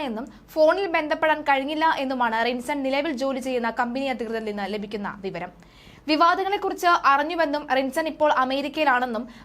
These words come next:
മടങ്ങിയെത്തിയ ശേഷം ഇതേക്കുറിച്ച് അന്വേഷിക്കുമെന്നാണ് ഡി എൻ മീഡിയ കമ്പനി സി ഇ ഒ അറിയിച്ചിരിക്കുന്നത്. അതേസമയം ഇങ്ങനെയൊരു തെറ്റ് ചെയ്യുന്ന ആളല്ല റിൻസൺ എന്നും റിൻസൺ തെറ്റ് ചെയ്യില്ല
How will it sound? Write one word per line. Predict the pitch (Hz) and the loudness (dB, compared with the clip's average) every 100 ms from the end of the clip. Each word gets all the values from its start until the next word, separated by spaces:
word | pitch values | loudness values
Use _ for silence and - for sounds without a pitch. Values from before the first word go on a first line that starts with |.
| 240 | 0
മടങ്ങിയെത്തിയ | 269 320 370 339 330 320 | 2 2 -2 -2 -2 -2
ശേഷം | 285 277 311 269 | -2 -2 -4 -4
ഇതേക്കുറിച്ച് | 269 302 302 285 285 | -2 -2 -4 0 2
അന്വേഷിക്കുമെന്നാണ് | 254 285 302 302 311 240 226 202 285 - - - 226 | 2 0 -2 -4 -2 0 0 2 0 -2 -18 -12 0
ഡി | 311 381 | 2 2
എൻ | 359 311 | 0 -2
മീഡിയ | 294 277 277 | 2 2 2
കമ്പനി | 285 254 262 330 - | 0 -2 -2 -4 -4
സി | 320 311 311 | -2 2 2
ഇ | 269 | 2
ഒ | - - 214 | 0 0 0
അറിയിച്ചിരിക്കുന്നത്. | 220 226 220 202 185 190 - - - - | 0 -2 -6 -8 -10 -12 -16 -20 -12 -2
അതേസമയം | 220 233 247 226 247 - - 320 | 2 4 2 -2 -6 -8 -6 -2
ഇങ്ങനെയൊരു | 370 415 415 392 | 0 0 0 0
തെറ്റ് | 339 349 330 | -4 -4 0
ചെയ്യുന്ന | 320 302 302 254 | 0 2 2 4
ആളല്ല | 285 277 294 302 269 | 4 4 4 4 2
റിൻസൺ | 247 277 254 | -2 -2 -2
എന്നും | 220 302 - - | -2 -8 -12 0
റിൻസൺ | 285 311 392 392 | 0 2 0 2
തെറ്റ് | 320 320 349 | 0 0 -2
ചെയ്യില്ല | 320 320 | 0 2